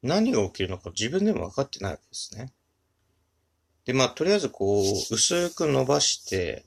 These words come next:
顔面にこう、まあ、塗ったくってみたわけですね。乳液をね。で、乳液ってこう乾いてきますよね。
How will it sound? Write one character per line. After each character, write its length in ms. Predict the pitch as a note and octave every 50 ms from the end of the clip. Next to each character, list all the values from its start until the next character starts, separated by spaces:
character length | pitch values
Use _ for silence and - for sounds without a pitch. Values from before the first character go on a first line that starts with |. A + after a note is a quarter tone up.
| - A2 G#2
顔 200 | - A#2+ C#3 D#3+
面 320 | E3+ F3 F3+ F3 F3 E3+
に 120 | F3 E3 -
こ 420 | - - C3+ C3 B2 B2 B2+ -
う、 40 | - _ _ _ _ _ _ _ _ _ _ _ _ _ _ _ _ _ _ _ _ _ _ _ _ _ _ _ _
ま 100 | - G#2
あ、 20 | G2+
塗 120 | G2 G#2
っ 40 | G2+
た 200 | - - A#2+ A2
く 120 | - -
っ 40 | -
て 380 | - - - F#2 D#2 - - -
み 100 | - G2+ -
た 120 | - -
わ 140 | - - -
け 120 | - -
で 60 | - -
す 220 | - - - -
ね。 300 | G2+ G#2+ G#2+ G#2 G#2+ - - _ _ _ _ _ _ _ _ _ _ _ _ _ _ _ _ - _ _ _ _ _ _ _ _ _ _ _ _ _ _ -
乳 200 | G2+ F#2+ F#2 F2+
液 280 | F2 - - - -
を 120 | F2+ E2+ E2+
ね。 300 | F#2 G2 A2+ C#3 E3 - _ _ _ _ _ _ _ _ _ _ _ _ _ _ _ _ _ _ _ _ _ _ _ _ _ _ _ _ _ _ _ _ _ _ _ _ _ _ _ _ _ _ _ _ _ _ _ _ _ _ _ -
で、 180 | C3+ B2 - G#2+
乳 240 | A2 A#2+ C#3 F3 G#3+
液 240 | A#3+ A#3+ A#3 -
っ 20 | -
て 100 | - -
こ 140 | - - -
う 20 | -
乾 380 | - - C#3+ F#3 B3+ F4 D#4+
い 60 | - -
て 220 | - - - -
き 160 | - - - G2+
ま 140 | F#2 F#2
す 220 | F2+ - - - -
よ 120 | - A#1+ -
ね。 280 | - - - - -